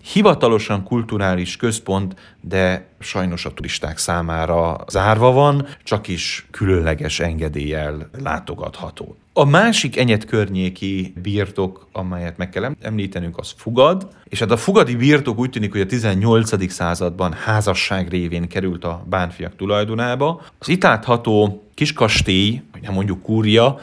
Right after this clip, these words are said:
<laughs> valamikor a tizennyolcadik században épülhetett. Tollalagi István feleségül vette Bánffy Esztert, majd az ő leányuk Mária Bánffy Jánoshoz ment feleségül.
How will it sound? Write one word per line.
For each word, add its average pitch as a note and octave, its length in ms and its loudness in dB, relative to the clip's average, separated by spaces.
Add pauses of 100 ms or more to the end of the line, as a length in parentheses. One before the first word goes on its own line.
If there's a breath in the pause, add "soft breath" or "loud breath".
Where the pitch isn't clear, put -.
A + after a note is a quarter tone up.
(180)
<laughs> F#2+ 320 -2
valamikor G#2 480 0
a F#2 100 2
tizennyolcadik G#2 840 0
században F#2 920 0 (100)
épülhetett. G#2+ 920 0 (140 loud breath)
Tollalagi A2 520 4
István G2+ 840 -2
feleségül F2 600 0
vette E2+ 260 -4
Bánffy E2 420 -2
Esztert, A2 480 0
majd F2+ 180 -8
az - 160 -12
ő G2 220 -4
leányuk F#2 580 -4 (140)
Mária F#2+ 300 2
Bánffy G#2+ 400 2
Jánoshoz F2 760 0
ment E2 280 -10
feleségül. B2 880 2